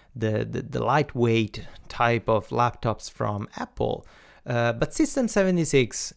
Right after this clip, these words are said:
is introducing something new. Is, um, they just released the Galago Pro, that it's a new thirteen inches high D P I full aluminum body laptop that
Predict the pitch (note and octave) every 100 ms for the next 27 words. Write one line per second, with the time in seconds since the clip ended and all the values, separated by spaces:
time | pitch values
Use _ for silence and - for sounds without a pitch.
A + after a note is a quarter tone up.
0 | - C3+ B2 C#3 A#2 C#3+ C#3 A#2+ B2+ A#2+
1 | A#2 G2+ D#3 C#3+ E3 G#3 F3+ G#2 F#2+ A#2+
2 | B2 G#2+ - - A#2+ A#2+ A#2+ A#2+ A#2 B2
3 | B2 C3+ C3 F3+ - D#3 D3+ D3 C#3+ B2
4 | B2+ B2+ A2+ G#2+ C3+ C#3+ C#3 C3 C3 -
5 | E3 A#3+ D4+ A#2+ A2+ A2+ - B2 A#2+ B2+
6 | C#3 B2 - - E3 D#3+ E3 D#3 - C#3
7 | C3+ - C3 B2 - - - - F3+ D#3
8 | C3+ - A#2+ A#2+ A#2+ A2+ A2 G#2 - -
9 | - G#3 G3 E3 D3+ D3 D3 C3 B2 A2
10 | A#2 G#2+ G#2+ G2 A2+ D3+ - A#2+ G#2+ C#3
11 | - - - - B2 C3+ B2+ A#2+